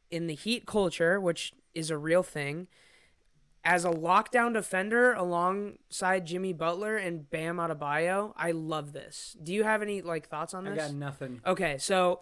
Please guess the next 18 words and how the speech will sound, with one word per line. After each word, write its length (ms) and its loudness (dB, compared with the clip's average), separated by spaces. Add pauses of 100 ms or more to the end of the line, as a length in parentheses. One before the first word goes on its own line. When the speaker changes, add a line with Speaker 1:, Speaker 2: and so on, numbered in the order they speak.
(140)
Speaker 2:
<laughs> 140 -10
Speaker 1:
let 140 2
me 80 4
keep 180 0
going 260 0
then. 220 -10 (420)
Um, 560 0 (1000)
so 120 -6
yeah, 200 0 (280)
at 120 0
first, 320 4 (200)
at 140 0
first 380 2
when 120 0
I 80 0
saw 260 2
this 140 -4
trade, 460 -2